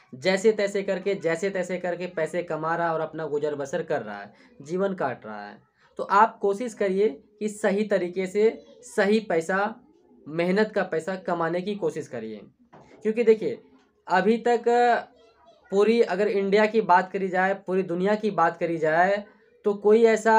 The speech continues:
हमारे इंडिया में एजुकेशन सिस्टम ही नहीं है जहाँ पर ये सिखाया जाए कि भैया आप ये काम करो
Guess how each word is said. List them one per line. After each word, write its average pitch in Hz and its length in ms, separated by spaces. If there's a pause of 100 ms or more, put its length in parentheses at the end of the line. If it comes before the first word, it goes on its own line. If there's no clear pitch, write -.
(140)
हमारे 202 500
इंडिया 208 280
में 214 120
एजुकेशन 202 560
सिस्टम 208 400
ही 220 100
नहीं 185 260
है 220 180 (280)
जहाँ 185 380
पर 202 120
ये 190 200
सिखाया 202 440
जाए 165 340 (560)
कि 190 80
भैया 165 320
आप 180 180
ये 165 200
काम 180 280
करो 190 260